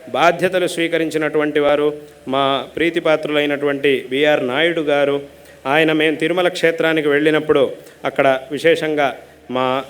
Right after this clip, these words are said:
దర్శనానికి, దానికి కావలసినటువంటి వెంకటేశ్వర స్వామి యొక్క దర్శనం మొదలైనటువంటి వాటన్నిటి కూడా కావలసినటువంటి ఏర్పాట్లను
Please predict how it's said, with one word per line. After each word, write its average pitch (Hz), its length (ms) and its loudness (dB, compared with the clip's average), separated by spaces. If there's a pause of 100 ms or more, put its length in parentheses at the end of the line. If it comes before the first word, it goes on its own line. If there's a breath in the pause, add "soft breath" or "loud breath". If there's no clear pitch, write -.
(100)
దర్శనానికి, 151 680 0
దానికి 139 280 -2
కావలసినటువంటి 143 880 -2 (260 loud breath)
వెంకటేశ్వర 160 420 0
స్వామి 147 280 -2
యొక్క 139 160 -2
దర్శనం 151 520 -2
మొదలైనటువంటి 143 640 -2
వాటన్నిటి 135 460 -2
కూడా 139 280 0 (360 loud breath)
కావలసినటువంటి 147 760 0
ఏర్పాట్లను 151 720 0